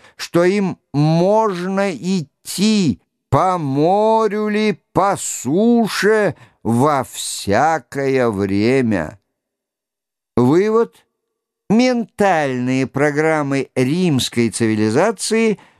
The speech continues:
были прекрасно приспособлены для конкурентной борьбы с себе подобными и плохо для борьбы со стихией.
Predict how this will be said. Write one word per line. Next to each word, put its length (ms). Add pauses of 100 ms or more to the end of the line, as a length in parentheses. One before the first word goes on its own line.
(120)
были 440
прекрасно 1500
приспособлены 1500 (100)
для 440
конкурентной 1500
борьбы 920 (200)
с 420
себе 440
подобными 880 (1000)
и 240 (120)
плохо 840 (680)
для 340
борьбы 460
со 180
стихией. 840